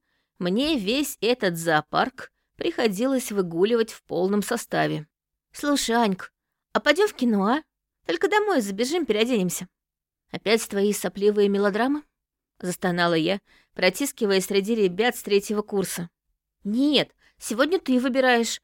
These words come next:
что мы будем смотреть», заявила она оптимистично. «Ой,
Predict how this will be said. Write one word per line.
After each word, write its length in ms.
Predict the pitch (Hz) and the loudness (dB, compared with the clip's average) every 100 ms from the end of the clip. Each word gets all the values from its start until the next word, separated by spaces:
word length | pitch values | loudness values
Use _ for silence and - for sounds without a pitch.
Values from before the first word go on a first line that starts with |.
| _ | _
что 240 | - 247 | -8 -2
мы 140 | 233 220 | 0 2
будем 240 | 220 208 | 2 0
смотреть», 600 | 202 214 208 214 214 - _ _ _ _ | -2 -2 0 0 0 -8 _ _ _ _
заявила 580 | 190 175 175 160 190 190 | -8 -2 0 2 4 4
она 220 | 180 180 | 4 2
оптимистично. 800 | 170 - 190 190 208 185 - 196 _ _ _ _ _ | 0 -2 -2 -2 -4 -4 -6 -8 _ _ _ _ _
«Ой, 300 | 214 233 196 | 2 2 2